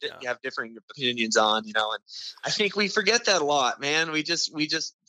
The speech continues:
Speaker 1: find ways to hate on other folks for, uh, like you said, like, you know, s-, screw you long range hunters. They,
Speaker 2: <laughs>
Speaker 1: that's un-, unethical. <laughs> You know,
Speaker 2: Yeah.
Speaker 1: when everything else we agree on, you know, it's really like, um, that was just an example. That's not
Speaker 2: Sure.
Speaker 1: actually how I feel.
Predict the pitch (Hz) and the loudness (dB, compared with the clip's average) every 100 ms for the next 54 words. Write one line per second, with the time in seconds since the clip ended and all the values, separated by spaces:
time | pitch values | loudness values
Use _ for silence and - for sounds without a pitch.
0 | - 156 160 156 151 156 147 147 143 151 | 0 4 4 4 4 4 4 2 2 2
1 | 143 143 139 135 139 143 135 - 135 131 | 2 2 0 -2 0 0 0 2 4 4
2 | 123 127 123 123 135 139 175 139 123 123 | 2 2 4 4 2 2 2 4 2 0
3 | 117 _ - - - - 135 131 - - | -6 _ -20 -20 -20 -6 0 0 -2 -6
4 | _ - 190 202 175 165 165 160 156 156 | _ -4 0 2 2 2 2 2 2 2
5 | 151 147 139 139 123 - - - - 165 | 2 2 2 4 2 -2 -8 -14 -2 0
6 | 151 156 156 175 156 156 156 151 - 156 | 2 2 4 2 2 2 4 4 2 0
7 | 139 117 _ 302 - 226 - 196 208 190 | -2 -2 _ -4 2 2 2 2 2 2
8 | - 170 - - 117 190 185 180 196 185 | 0 -4 -4 -8 -2 2 4 2 2 0
9 | 185 170 175 - 170 147 151 156 143 151 | 2 2 2 2 0 -2 -4 -4 -2 2
10 | 151 127 127 131 135 139 143 175 180 180 | 2 2 -2 -2 0 0 2 2 4 4
11 | 156 143 131 - _ _ _ - 123 117 | 2 0 -4 -8 _ _ _ -2 0 2
12 | 107 _ 156 160 143 147 143 123 113 117 | -2 _ 2 2 2 -2 -4 -4 0 0
13 | 120 139 117 117 117 107 - 110 104 107 | 2 4 4 4 2 2 0 -2 -2 -2
14 | - 107 113 | -4 -10 -10